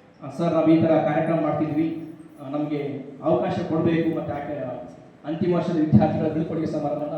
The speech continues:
ವಿಶೇಷವಾಗಿ ನಾವು ಮಾಡ್ಬೇಕಂತ ಹೇಳಿದ್ವಿ. ಯಾಕಂದ್ರೆ ಇದು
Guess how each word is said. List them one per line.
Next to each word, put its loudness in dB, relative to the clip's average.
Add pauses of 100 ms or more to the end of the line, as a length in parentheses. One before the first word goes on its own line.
ವಿಶೇಷವಾಗಿ 2
ನಾವು 0
ಮಾಡ್ಬೇಕಂತ 0
ಹೇಳಿದ್ವಿ. -4
ಯಾಕಂದ್ರೆ -4 (420)
ಇದು -2